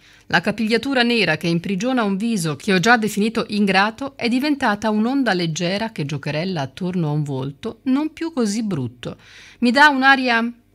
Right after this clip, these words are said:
rispettabile. Mi sembra perfino di somigliare vagamente a una matrona romana.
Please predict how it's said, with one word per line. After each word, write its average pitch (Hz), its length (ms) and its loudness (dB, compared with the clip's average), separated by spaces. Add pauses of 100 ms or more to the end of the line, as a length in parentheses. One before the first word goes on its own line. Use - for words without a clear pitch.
rispettabile. 196 880 -6 (220)
Mi 240 120 2
sembra 254 380 4
perfino 214 500 0
di 175 100 0
somigliare 202 520 0
vagamente 202 580 0
a 170 60 0
una 170 160 2
matrona 214 420 0
romana. 156 480 -4